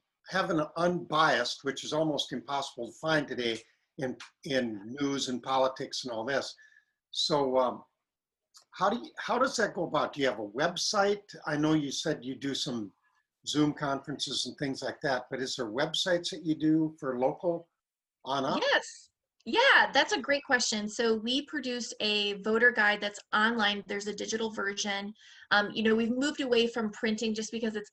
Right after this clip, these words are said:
Speaker 2: extremely expensive and, you know, uh, it's nice. You can bring, you know, it's mobile ready, so you can actually bring, you know, the voter guide into the ballot, uh, box with you if you wanna look up candidates as you're voting, if you decide to vote in person.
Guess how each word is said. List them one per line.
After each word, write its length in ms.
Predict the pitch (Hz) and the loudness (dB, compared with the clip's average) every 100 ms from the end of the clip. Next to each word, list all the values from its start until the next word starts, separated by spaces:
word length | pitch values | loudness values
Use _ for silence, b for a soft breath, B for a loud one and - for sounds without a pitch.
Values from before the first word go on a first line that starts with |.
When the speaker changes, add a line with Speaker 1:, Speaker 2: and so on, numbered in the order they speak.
| - | -12
Speaker 2:
extremely 580 | 214 - - 254 262 233 | -8 -8 -6 -4 -2 -2
expensive 720 | 220 - 214 208 214 202 202 | -6 -4 -4 -2 -2 -2 -2
and, 460 | - 202 202 196 190 b b b b _ | -4 -2 0 -2 -6 b b b b _
you 160 | 302 | -2
know, 340 | 285 220 233 - - | 2 2 2 -4 0
uh, 80 | - - | 2 4
it's 220 | 226 247 | 2 0
nice. 420 | 254 233 302 330 - | 2 4 4 0 -8
You 140 | 220 220 | -6 -4
can 120 | 233 | -4
bring, 340 | 214 226 226 | 0 0 0
you 120 | 214 | -2
know, 60 | 208 | -2
it's 160 | 202 208 | -4 -4
mobile 420 | 208 220 233 220 | 0 2 4 4
ready, 320 | 220 214 247 | 2 0 -2
so 140 | - | -6
you 180 | 220 208 | -6 -6
can 160 | 208 208 | -4 -4
actually 300 | 202 - 233 | -4 -4 -6
bring, 600 | - 196 202 208 220 233 | -6 -6 -4 -2 -4 -4
you 100 | 226 | -4
know, 80 | 208 | -4
the 100 | 208 | -4
voter 220 | 202 208 | -4 -2
guide 180 | 202 202 | 0 0
into 220 | 208 214 | -2 -6
the 100 | 214 | -8
ballot, 500 | 190 185 190 214 240 - _ _ - | -4 0 0 0 -2 -6 _ _ -4
uh, 140 | 196 | -2
box 360 | 190 190 220 - | 0 -2 -4 -4
with 240 | 190 269 - | 0 0 0
you 120 | 175 | -4
if 120 | 185 | -4
you 100 | 202 | -6
wanna 240 | 202 190 190 | -4 -4 -4
look 220 | 208 208 | -4 -6
up 80 | 180 - | -6 -6
candidates 420 | 233 226 196 - | -4 -4 -4 -8
as 140 | 196 196 | -10 -8
you're 80 | 190 | -6
voting, 340 | 202 202 190 | -6 -8 -10
if 100 | 196 | -14
you 100 | 202 | -12
decide 320 | 208 - 196 | -8 -6 -6
to 60 | 185 | -6
vote 180 | 196 - | -8 -10
in 80 | 180 | -8
person. 480 | - 208 - 143 | -6 -6 -6 -10